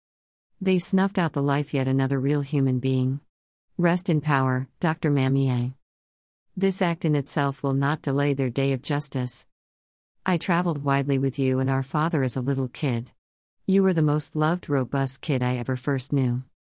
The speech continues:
You, Mister Magnet, had no enemy. You,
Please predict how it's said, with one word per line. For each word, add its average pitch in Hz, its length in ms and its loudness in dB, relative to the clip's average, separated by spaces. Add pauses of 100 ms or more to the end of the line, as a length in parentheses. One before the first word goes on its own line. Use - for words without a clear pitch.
(320)
You, 170 440 2 (100)
Mister 196 300 0
Magnet, 180 400 2
had 135 220 0
no 139 220 2
enemy. 147 520 0 (800)
You, 180 420 2